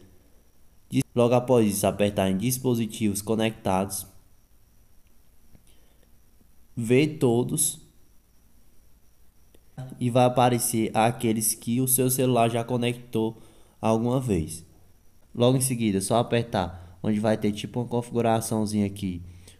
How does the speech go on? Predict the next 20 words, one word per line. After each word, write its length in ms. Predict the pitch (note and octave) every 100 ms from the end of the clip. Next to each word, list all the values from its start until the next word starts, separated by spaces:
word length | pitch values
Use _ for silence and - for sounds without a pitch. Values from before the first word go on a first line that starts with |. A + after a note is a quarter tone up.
| - -
do 80 | A2
aparelho 500 | G#2 G#2 G#2+ G2 G2
que 160 | G2+
foi 220 | F#2+ A#2+
conectado. 840 | B2+ A#2+ B2 - - G2 A#2+ C#3 - - - _ - - - _ _ _ _ _ - - _ - -
Vou 80 | F#2
apertar 260 | F#2+ F#2+ G2
nesse 240 | F#2 F#2+
aqui. 420 | F#2 F#2+ G#2+ - - - - - - - - _ _ _ A2+
E, 200 | A2 - - -
e 100 | C3
logo 220 | C3+ C#3+
em 60 | C#3+
seguida 580 | D3 D3 A#2+ A2+ A#2 -
é 120 | A#2 A#2
só 200 | - A#2
apertar 640 | A#2 A2+ - F2+ - -
esquecer, 960 | A#2+ C3+ C3+ - A2+ - - A2 B2 - - - - _ - - - - - - -
esquecer 580 | A#2 - A#2+ A2 B2
dispositivo. 1040 | A2+ D#3 D#3+ D#3 C#3+ C3 C3+ C3 B2+ -